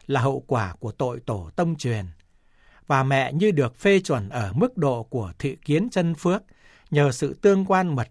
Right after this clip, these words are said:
thiết của mẹ với Thiên Chúa Ba Ngôi và hiệu quả của chức làm mẹ Thiên Chúa của mẹ. Vì thế, một cách đúng đắn chúng ta tôn kính mẹ là mẹ vô cùng thanh khiết với các lời của sách Diễm Ca, các hoa cùng trái,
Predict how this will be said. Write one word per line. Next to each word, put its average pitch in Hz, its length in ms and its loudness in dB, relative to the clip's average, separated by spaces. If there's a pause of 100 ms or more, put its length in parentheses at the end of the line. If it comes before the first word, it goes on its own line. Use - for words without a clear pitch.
thiết 254 240 2
của 107 160 -4
mẹ 107 320 -6
với 175 160 -2
Thiên 170 260 -2
Chúa 160 280 -2
Ba 156 200 0
Ngôi 151 380 2 (380)
và 143 100 2
hiệu 139 340 2
quả 110 320 0
của 110 220 -4
chức - 280 -6
làm 110 280 -4
mẹ 113 320 -6
Thiên 170 200 0
Chúa 160 320 -2
của 120 200 -2
mẹ. 104 300 -4 (1300)
Vì 151 180 4
thế, 160 340 2 (300)
một 147 200 -2
cách 214 180 2
đúng 202 280 0
đắn 180 320 0
chúng 214 220 0
ta 180 220 2
tôn 175 280 0
kính 185 280 0
mẹ 123 280 -4 (260)
là 147 160 2
mẹ 135 340 0
vô 185 240 4
cùng 113 300 -2 (100)
thanh 165 220 -4
khiết 190 280 0 (400)
với 185 120 2
các 220 240 -2
lời 113 340 0
của 101 260 -8
sách 190 240 -4
Diễm 156 260 -2
Ca, 147 340 0 (600)
các 202 180 2
hoa 170 380 2
cùng 104 340 -4
trái, 135 380 -4